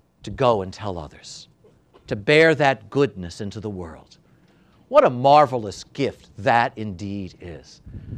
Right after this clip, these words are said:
And so we are those chosen ahead of time here today to eat and drink with him after he has risen from the dead, so that we too go forth.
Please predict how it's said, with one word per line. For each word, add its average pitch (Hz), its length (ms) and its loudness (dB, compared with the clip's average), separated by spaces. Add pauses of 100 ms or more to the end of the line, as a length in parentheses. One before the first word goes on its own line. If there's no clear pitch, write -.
(160)
And - 60 -14
so 120 160 -4
we 117 220 2
are 165 180 10
those 185 420 2 (760)
chosen 151 420 -2
ahead 180 300 0
of 143 100 -10
time 107 400 -4 (640)
here 123 280 0
today 110 500 -2 (800)
to 113 180 -14
eat 151 320 -4
and 90 160 -14
drink 131 320 -8
with 127 160 -8
him 117 300 -6 (320)
after 110 320 -4
he 107 140 -8
has 101 180 -10
risen 120 280 -10
from 123 200 -10
the 123 100 -8
dead, 104 320 -8 (800)
so 143 160 -4
that 131 180 2
we 160 320 -2
too 185 320 -4
go 165 220 4
forth. 185 540 -2